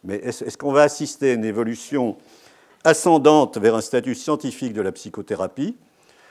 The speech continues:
Sera-t-elle conduite par des équipes de recherche et régulée par les patients et leurs représentants ? C'est là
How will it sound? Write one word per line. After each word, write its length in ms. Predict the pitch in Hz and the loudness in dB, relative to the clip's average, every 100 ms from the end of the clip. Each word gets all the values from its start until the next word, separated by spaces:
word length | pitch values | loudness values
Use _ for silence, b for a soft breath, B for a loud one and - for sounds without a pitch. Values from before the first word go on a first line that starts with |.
| b b | b b
Sera-t-elle 640 | - 190 180 180 175 151 | -2 2 2 4 0 0
conduite 360 | 139 131 139 - | -2 -2 -2 0
par 140 | 120 | 0
des 160 | 120 127 | 0 -4
équipes 300 | 123 131 110 | -6 -8 -4
de 80 | |
recherche 580 | 110 113 - 120 104 - - | 0 0 0 -2 -2 -8 -4
et 80 | 104 | -2
régulée 340 | 117 107 113 | -2 -2 -4
par 180 | 107 95 | -4 -4
les 100 | 104 | -4
patients 520 | 110 95 - 113 104 b b b | -6 -8 -6 -6 -6 b b b
et 80 | 104 | -8
leurs 140 | 101 | -4
représentants ? 720 | 95 92 87 92 85 143 185 - | -4 -6 -8 -10 -8 -6 -8 -10
C'est 180 | - 110 | -8 0
là 200 | 131 | 0